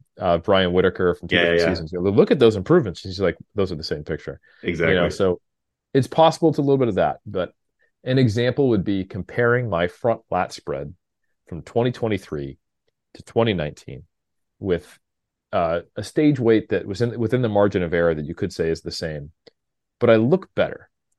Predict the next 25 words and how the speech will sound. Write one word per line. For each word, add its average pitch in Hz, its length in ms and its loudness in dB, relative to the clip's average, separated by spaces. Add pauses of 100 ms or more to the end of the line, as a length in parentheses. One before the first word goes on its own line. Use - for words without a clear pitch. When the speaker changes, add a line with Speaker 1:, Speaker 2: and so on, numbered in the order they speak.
(380)
Speaker 1:
And 107 200 0
if 104 120 -2
you 104 160 0
really 156 240 4
kind 127 260 0
of 90 160 -4
look 110 160 0
in 104 100 0
and 95 100 -2
go, 90 160 2
"Okay, 107 180 -4
what 104 480 0
is 147 180 0
looking 120 320 -4
better 101 300 2
about 76 320 -12
him?" - 240 -16 (160)
And 95 140 -8
what 113 140 -6
you 131 80 -4
can 101 160 -4
really 190 220 -2
see 127 420 -2
is 98 200 -2
that 101 220 2